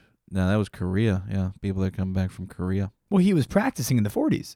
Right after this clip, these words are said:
Speaker 1: I know.
Speaker 2: And he started doing the ice picks in the fifties. So, I mean, he easily could have just, like,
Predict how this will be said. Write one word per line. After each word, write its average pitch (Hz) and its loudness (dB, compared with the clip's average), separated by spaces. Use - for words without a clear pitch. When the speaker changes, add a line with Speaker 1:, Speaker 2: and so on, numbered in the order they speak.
Speaker 1:
I 92 -4
know. 101 2
Speaker 2:
And 127 4
he 139 4
started 175 2
doing 147 4
the 127 4
ice 202 2
picks 123 0
in 110 2
the 104 2
fifties. - -2
So, 143 -2
I 135 2
mean, 139 4
he 165 4
easily 208 2
could 226 4
have 110 2
just, 170 0
like, 131 2